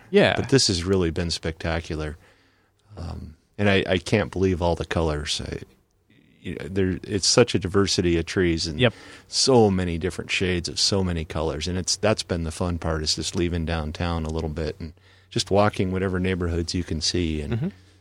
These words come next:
Speaker 2: it's, it's nice to see just fall.
Speaker 1: Yeah.
Speaker 2: It's my favorite time of year.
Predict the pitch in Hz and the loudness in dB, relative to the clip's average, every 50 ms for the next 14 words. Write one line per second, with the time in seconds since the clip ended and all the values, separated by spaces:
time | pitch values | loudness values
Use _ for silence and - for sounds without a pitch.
0 | _ _ - 107 - - - - 101 - - 101 101 101 98 92 - - 92 - | _ _ -6 -4 -4 -4 -4 -4 -4 -2 2 2 4 4 4 2 0 0 0 0
1 | - 92 90 87 82 78 73 - - - - - _ _ _ _ _ _ _ _ | 2 4 4 4 4 2 0 -4 -10 -18 -20 -20 _ _ _ _ _ _ _ _
2 | _ - - 139 - - - - 151 147 143 143 139 - - - - - _ _ | _ -8 -6 -6 -6 -6 -4 -4 -4 -4 -4 -4 -6 -8 -12 -18 -20 -20 _ _
3 | _ - - - - - - - - - - 95 87 82 - - 101 90 87 - | _ -18 -16 -16 -14 -14 -16 -18 -18 -12 -8 -8 -6 -2 2 2 2 2 2 -2
4 | - - 92 76 73 76 71 71 69 69 - | -4 -4 -6 -4 -4 -6 -8 -10 -10 -12 -14